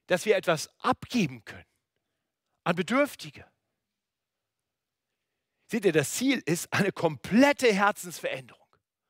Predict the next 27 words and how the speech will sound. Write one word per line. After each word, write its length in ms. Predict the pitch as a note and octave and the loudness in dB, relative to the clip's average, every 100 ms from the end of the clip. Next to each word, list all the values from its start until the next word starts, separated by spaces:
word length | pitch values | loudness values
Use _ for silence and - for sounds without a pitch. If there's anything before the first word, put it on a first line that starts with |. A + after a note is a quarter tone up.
| _ - - | _ -20 -2
Anstatt 420 | A#3 A#3 C#4 C4 | -2 0 0 0
sich 200 | A3 G#3+ | -4 -6
etwas 320 | F3+ F#3+ - | -2 -2 -2
zu 120 | F3+ | -12
nehmen, 440 | F3 A3+ E4 C#4+ E3+ | -6 0 0 0 -4
was 160 | E3 | -4
dir 160 | - G3+ | -4 -6
nicht 180 | D#3+ - | -6 -8
gehört, 420 | G3+ C4 D3+ - | 0 2 2 -2
stehlen, 540 | - A#3+ B3+ C3+ G#3 _ _ _ _ _ _ - | -8 0 2 0 -2 _ _ _ _ _ _ -20
sollst 460 | - G3+ C4 - - | 0 4 4 2 -10
du 180 | F#3+ - | -12 -14
fleißig 600 | _ - G3+ C4 D4 G#3 | _ 2 4 4 0 -6
sein, 200 | - F#3+ | -2 -2
damit 240 | F3+ F3 F3+ | -2 -8 -12
du 80 | D#3 | -14
geben 420 | - C4+ E4 E4 A#3+ | -4 -2 -2 -4 -12
kannst 400 | - C3+ F2+ - | -12 -12 -14 -10
von 160 | E3 | -6
dem, 220 | D#3 D3+ | -2 -2
was 160 | C#3 C3 | -2 -8
du 180 | D#3 D3+ | -12 -12
hast, 400 | G3+ - - _ - | -12 -14 -18 _ -16
an 140 | C#3 | -12
andere. 420 | - B3 G3+ - _ _ _ _ _ _ _ | -10 -12 -14 -20 _ _ _ _ _ _ _
Statt 380 | - F3 E3 _ | -4 0 0 _
nehmen, 520 | C#3 F3+ B3+ C4+ B3 | -2 0 0 -6 -14